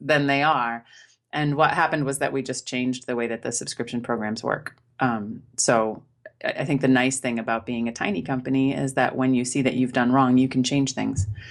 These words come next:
And so we sort of said, "Okay, uh, our bad. If that's,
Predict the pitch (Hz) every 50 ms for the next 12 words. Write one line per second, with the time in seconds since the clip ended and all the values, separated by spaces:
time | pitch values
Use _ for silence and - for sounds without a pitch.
0 | - - - - - - - 147 143 139 131 131 - - 135 123 120 120 117 117
1 | 120 - _ _ _ _ - 127 135 131 127 127 123 123 - - - 139 127 123
2 | 123 120 117 - _ _ _ _ _ _ - - 156 156 190 208 - - - -
3 | - - - - - - - - - - _ _ _ _ _ _ _ _ _ -
4 | 185 180 180 185 185 160 127 117 117 120 117 - - - 151 151 156 151 143 143
5 | - - - -